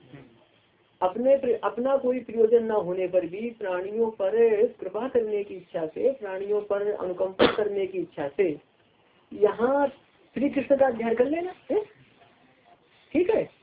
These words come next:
भूतान जिगृक्षया श्री कृष्ण, कि मतलब भगवान श्री कृष्णा, भगवान श्री कृष्ण ने शोक तथा मोह के महासागर में डूबे हुए, निमग्नाय का क्या अर्थ है? डूबे हुए। कौन, कौन निमग्न है? अर्जुन। अर्जुन के लिए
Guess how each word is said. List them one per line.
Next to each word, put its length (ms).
भूतान 640
जिगृक्षया 580
श्री 220
कृष्ण, 560
कि 80
मतलब 260
भगवान 380
श्री 200
कृष्णा, 420
भगवान 420
श्री 200
कृष्ण 280
ने 220
शोक 280
तथा 260
मोह 220
के 200
महासागर 680
में 180
डूबे 260
हुए, 240
निमग्नाय 400
का 100
क्या 160
अर्थ 160
है? 160
डूबे 260
हुए। 220
कौन, 320
कौन 180
निमग्न 300
है? 200
अर्जुन। 420
अर्जुन 340
के 140
लिए 540